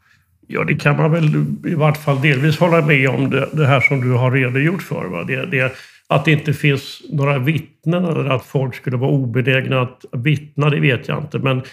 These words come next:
det är ju så att det här är ju brott som då begås ute i markerna där det utav naturliga skäl inte finns några vittnen. Så att, så att, eh, det kan man väl,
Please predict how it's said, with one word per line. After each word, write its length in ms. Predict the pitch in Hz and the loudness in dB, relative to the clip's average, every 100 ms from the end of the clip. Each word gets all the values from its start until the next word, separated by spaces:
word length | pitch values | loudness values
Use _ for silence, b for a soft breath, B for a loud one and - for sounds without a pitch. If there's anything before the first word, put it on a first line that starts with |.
| B B _ | B B _
det 80 | 143 | 2
är 40 | |
ju 140 | 151 | 2
så 280 | 156 151 127 | 2 0 2
att 180 | 123 - | 0 -2
det 120 | 151 127 | -2 2
här 200 | 135 147 | 2 2
är 60 | |
ju 120 | 175 | 2
brott 460 | 139 123 160 170 - | 2 2 0 -2 -8
som 240 | - 131 | -10 -6
då 120 | 117 117 | -2 -2
begås 720 | 107 110 120 156 131 117 - | 0 0 2 2 0 -4 -2
ute 320 | 117 107 - | -2 -2 -4
i 40 | |
markerna 720 | 120 139 113 104 - 156 - | 0 0 0 -6 -4 -4 -2
där 140 | 123 120 | -2 -2
det 80 | 127 | -2
utav 500 | 139 - 117 117 120 | -4 -2 -2 -2 -4
naturliga 640 | 135 120 - 120 117 120 120 | -2 -2 0 0 0 0 -2
skäl 300 | - 120 120 | -2 -2 0
inte 240 | 107 - | -2 -6
finns 400 | - - 202 - | -6 -4 -2 -2
några 180 | 180 160 | -2 0
vittnen. 480 | 165 151 - 143 151 | 0 -2 -6 -10 -10
Så 160 | - | -8
att, 140 | 131 - | -12 -10
så 120 | - | -10
att, 200 | 117 - | -10 -8
eh, 80 | - | -8
det 260 | 123 123 | -6 -6
kan 200 | 117 139 | -4 -2
man 260 | 131 127 | -2 -2
väl, 80 | 139 | -4